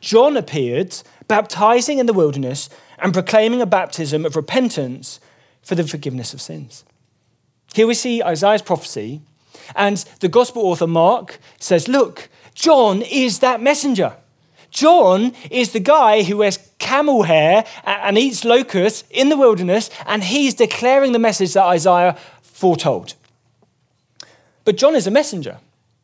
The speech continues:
And the prophecy doesn't say, "Make way for the messenger." The prophecy says, "Messenger,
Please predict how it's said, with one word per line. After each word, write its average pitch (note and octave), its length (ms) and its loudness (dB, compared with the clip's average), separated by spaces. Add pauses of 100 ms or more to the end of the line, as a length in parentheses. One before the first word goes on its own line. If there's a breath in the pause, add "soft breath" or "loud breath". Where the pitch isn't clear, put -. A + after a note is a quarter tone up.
(400)
And A3+ 140 0
the A#3 60 0
prophecy D#4 500 -2
doesn't A3+ 280 2
say, G#3 180 2
"Make G3+ 320 0
way G#3+ 200 4
for G#3 140 -6
the F3+ 80 -4
messenger." D3+ 640 -4 (800)
The F#3 80 -4
prophecy C4 460 -2
says, F#3 260 0
"Messenger, F#3 920 0